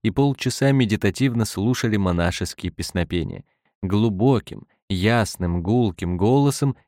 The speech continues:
их вёл старший монах. Выпив чашку сладко-пряного чая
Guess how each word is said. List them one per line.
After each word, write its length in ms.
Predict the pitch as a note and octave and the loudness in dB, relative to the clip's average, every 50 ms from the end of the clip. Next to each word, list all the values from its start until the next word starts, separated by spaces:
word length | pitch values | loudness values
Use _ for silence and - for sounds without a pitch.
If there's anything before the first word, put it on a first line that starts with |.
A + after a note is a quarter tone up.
| _ - | _ -6
их 180 | G2 - - | -6 -4 -4
вёл 340 | G2 E2 G2+ A#2 C3 C3+ A#2+ | -4 0 2 2 2 2 0
старший 560 | - - - F#2 E2 E2 E2+ - - - F2+ | -2 -6 -4 -2 -2 -2 -2 -4 -6 -6 -4
монах. 480 | F2 E2+ F2 F2+ E2+ E2 F2 - - _ _ _ _ _ _ _ _ _ _ _ - | -2 0 0 -2 -2 -4 -8 -12 -18 _ _ _ _ _ _ _ _ _ _ _ 0
Выпив 340 | B2+ E3 D3+ - D3+ - | 0 0 2 0 -2 -4
чашку 440 | - - C#3+ C#3 D3 C#3+ - - B2+ | -2 0 2 2 2 2 0 -2 -4
сладко-пряного 960 | - - A#2 A#2 A#2+ B2 - - A2+ F#2+ - - G#2 G#2 G2+ G2 G2 F#2 F2+ | -2 -2 0 0 0 0 -2 -2 -4 -4 -2 0 0 0 2 0 0 0 -2
чая 520 | F2 - - F#2+ F2+ F2+ F2 E2+ E2+ D#2 | -2 -2 -2 0 2 2 2 2 0 -2